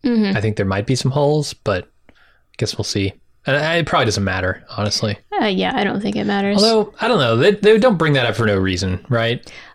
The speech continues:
Speaker 1: I don't. So what I don't want is for, or do I not want it? I don't know. I'm still kind of sorting out my feelings about that. What I don't want is for Jorge de Guzman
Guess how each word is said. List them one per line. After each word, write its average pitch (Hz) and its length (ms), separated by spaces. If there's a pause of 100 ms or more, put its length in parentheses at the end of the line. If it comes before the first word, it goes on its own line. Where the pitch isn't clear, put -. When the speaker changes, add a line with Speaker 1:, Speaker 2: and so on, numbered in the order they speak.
Speaker 1:
I 254 120
don't. 294 280 (360)
So 254 200
what 233 160
I 262 160
don't 208 300
want 185 280
is 190 200
for, 185 500 (360)
or 233 200 (220)
do 247 120
I 262 100
not 262 160
want 254 180
it? 254 120 (260)
I 214 100
don't 180 100
know. 196 200
I'm 214 100
still 196 220
kind 190 180
of 190 100 (140)
sorting 196 320
out 185 100
my 190 120
feelings 190 380
about 202 240
that. 220 200 (600)
What 269 140
I 285 120
don't 240 240
want 220 340
is 220 220
for 196 500 (180)
Jorge 220 580
de 208 120
Guzman 220 520